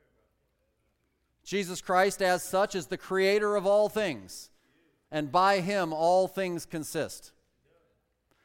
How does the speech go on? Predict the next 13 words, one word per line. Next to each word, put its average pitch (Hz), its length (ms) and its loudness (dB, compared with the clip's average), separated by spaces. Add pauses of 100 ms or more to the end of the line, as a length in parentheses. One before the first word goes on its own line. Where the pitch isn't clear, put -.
(160)
He's 196 220 -4
all-knowing, 208 920 4 (1080)
yet 190 280 4
with 185 160 0
all 233 260 4
that 247 120 2
he 247 120 -2
knows, 156 360 0
especially 180 460 -4
about 156 260 0
us, 113 440 -4 (640)
he's 147 160 -6
all-loving. 139 540 -2